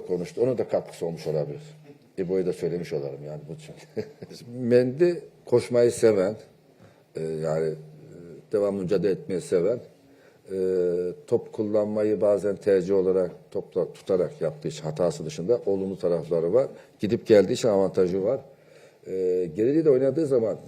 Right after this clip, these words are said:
iyi de çünkü stoper de oynayabiliyor. Orada pozisyonlarda bazen uzak kalıyor. Bizim de fazlalığımız vardı. Lundstram, Ozan, işte Okay, Umut. Bugün Umut da iyi oynadı. Yani ben Umut'tan da memnunum.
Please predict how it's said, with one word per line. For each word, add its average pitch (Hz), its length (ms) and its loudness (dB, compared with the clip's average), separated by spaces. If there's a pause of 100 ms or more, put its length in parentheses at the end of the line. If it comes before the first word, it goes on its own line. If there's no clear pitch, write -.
(140)
iyi 143 240 2
de 156 220 0
çünkü 101 140 -6
stoper 110 440 0
de 107 40 2
oynayabiliyor. 87 600 -2
Orada 143 360 0
pozisyonlarda 123 840 0
bazen 87 240 0
uzak 82 400 -6
kalıyor. 95 300 -4 (140)
Bizim 135 240 -4
de 110 100 4
fazlalığımız 113 600 2
vardı. 78 320 0
Lundstram, 95 560 -2 (220)
Ozan, 92 540 0 (560)
işte 95 340 -4 (180)
Okay, 92 580 0 (800)
Umut. 101 480 2
Bugün 95 180 -2
Umut 110 240 0
da - 60 2
iyi 73 140 -2
oynadı. 76 260 -10
Yani 80 240 -6
ben 82 120 -6
Umut'tan 85 400 -8
da 80 80 -6
memnunum. 82 500 -4